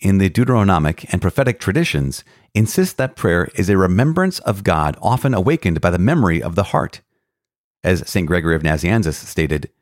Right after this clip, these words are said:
"We must remember God more often than we draw breath."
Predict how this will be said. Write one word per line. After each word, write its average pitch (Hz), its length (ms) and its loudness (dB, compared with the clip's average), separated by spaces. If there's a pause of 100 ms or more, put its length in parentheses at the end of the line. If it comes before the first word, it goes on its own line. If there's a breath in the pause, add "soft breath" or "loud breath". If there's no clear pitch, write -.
(300)
"We 104 120 2
must 117 240 0
remember 127 320 2
God 76 400 -4 (160)
more 107 160 2
often 113 480 0
than 82 100 0
we 82 80 0
draw 78 240 0
breath." 78 440 -2